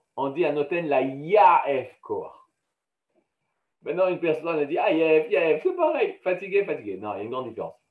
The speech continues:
Regardez les, les, les, la, la beauté de l'ivrite. Yaef koach qu'on dit le matin, c'est la fatigue physique. Anoten qui donne la yaef, à celui qui est fatigué physiquement, de donne de la force.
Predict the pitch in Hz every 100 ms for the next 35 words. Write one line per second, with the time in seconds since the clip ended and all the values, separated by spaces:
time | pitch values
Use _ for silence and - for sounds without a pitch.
0 | _ _ 113 139 139 113 110 110 110 104
1 | 101 104 107 107 127 135 147 117 107 101
2 | - _ _ _ _ _ _ _ - 123
3 | 147 180 226 - - 170 180 - 156 151
4 | - 143 135 156 127 123 135 - - _
5 | _ _ 135 135 - 151 - 170 - 151
6 | 131 139 - _ _ _ _ - - -
7 | _ _ _ _ _ _ _ - 143 165
8 | 156 226 180 - 180 214 233 208 175 180
9 | 208 254 170 - - - - 180 214 277
10 | 185 202 220 196 220 277 180 151 151 208
11 | 285 170 170 175 156 147 151 -